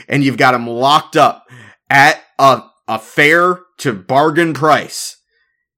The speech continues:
is a huge piece of the puzzle going forward and really helps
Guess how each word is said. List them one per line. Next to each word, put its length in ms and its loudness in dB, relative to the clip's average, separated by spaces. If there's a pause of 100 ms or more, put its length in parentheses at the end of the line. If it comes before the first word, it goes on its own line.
(160)
is 220 0
a 140 -2
huge 600 -4
piece 340 -6
of 80 -2
the 100 -4
puzzle 460 -4
going 400 -4
forward 580 -4
and 400 -6
really 360 0
helps 420 -4